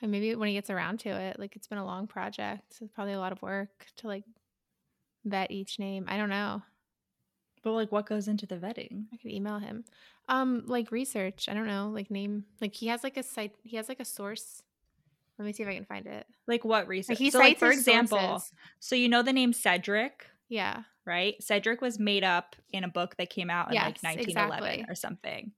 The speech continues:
Speaker 1: Yeah.
Speaker 2: So, like, that's, that was a name specifically made up for that book.
Speaker 1: Mm-hmm.
Speaker 2: So if he were making this website in nineteen fifteen, would
Speaker 1: Mm-hmm.
Speaker 2: Cedric be on the list of names?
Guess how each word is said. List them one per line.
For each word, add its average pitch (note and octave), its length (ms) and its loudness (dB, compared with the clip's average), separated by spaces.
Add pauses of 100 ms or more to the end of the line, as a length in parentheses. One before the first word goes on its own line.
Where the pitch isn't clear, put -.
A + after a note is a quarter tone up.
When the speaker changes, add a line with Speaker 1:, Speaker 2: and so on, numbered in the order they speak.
Speaker 1:
Yeah. G#3+ 340 -2
Speaker 2:
So, A3 220 2
like, G#3 320 8
that's, G#3 380 6
that A3 160 8
was B3 120 2
a A#3+ 60 4
name A#3+ 160 6
specifically G3+ 580 0
made F#3 260 2
up F3 260 2
for F#3 80 -2
that E3+ 240 -4
book. - 260 -4 (680)
Speaker 1:
Mm-hmm. G3+ 280 0 (500)
Speaker 2:
So A3 180 2
if G#3 160 2
he A3+ 140 2
were A3+ 180 4
making G#3 600 6
this G3+ 200 0
website F#3+ 480 2
in G3 120 2
nineteen F#3 440 -2
fifteen, E3+ 840 -4 (500)
would F#3+ 180 0
Speaker 1:
Mm-hmm. A#3 80 -2
Speaker 2:
Cedric G3 400 2
be F3+ 120 0
on F3 140 0
the F3 80 -4
list E3+ 320 -6
of E3 120 -8
names? - 600 -12